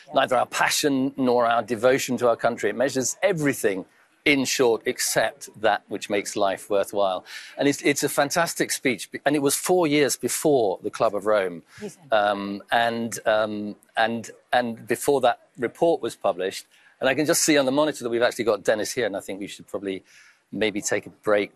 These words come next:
Speaker 2: while we hear <laughs> Dennis's contribution to
Speaker 1: Yes,
Speaker 2: this,
Speaker 1: let's
Speaker 2: and then I'll
Speaker 1: do
Speaker 2: come
Speaker 1: that.
Speaker 2: back and say something about the practical measures after
Speaker 1: Thank
Speaker 2: that.
Speaker 1: you, Tim.
Speaker 2: I'd love to know from Dennis, actually, whether he was aware of that Kansas speech and,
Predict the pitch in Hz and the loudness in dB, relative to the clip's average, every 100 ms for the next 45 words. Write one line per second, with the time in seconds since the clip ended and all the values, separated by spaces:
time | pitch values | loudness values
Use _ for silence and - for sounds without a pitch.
0 | - 107 101 98 104 - 117 117 107 113 | -2 2 2 0 -6 -2 2 2 2 0
1 | 127 - - 113 - - 151 120 131 131 | 0 -2 -4 -8 -4 -2 -2 -2 -2 2
2 | 147 285 285 269 247 - - - - 226 | 2 4 4 4 2 0 -2 -8 -4 0
3 | 247 147 156 151 247 151 143 123 - 127 | 2 2 4 4 4 2 4 2 2 -2
4 | - 123 113 135 123 - 117 110 107 - | 2 2 2 0 -2 -2 -4 0 0 0
5 | - 104 98 - 101 98 101 90 92 95 | -2 -2 -2 -4 -6 0 0 0 -4 -2
6 | 92 - - 85 170 156 - 147 139 131 | 0 -2 -4 -4 -4 -6 -8 -8 -6 -2
7 | 139 151 185 165 156 151 131 120 120 113 | 2 2 2 2 2 2 -2 -2 -2 -2
8 | 110 - 110 104 98 - _ _ _ _ | -4 -4 -4 -4 -4 -10 _ _ _ _
9 | _ _ 135 131 127 127 120 117 127 135 | _ _ 0 2 2 0 0 0 2 4
10 | 131 120 101 107 92 - 107 101 92 - | 4 2 0 -2 -2 -2 -4 -2 -4 -6
11 | - 107 85 - 98 87 | -4 -4 -4 -6 -8 -8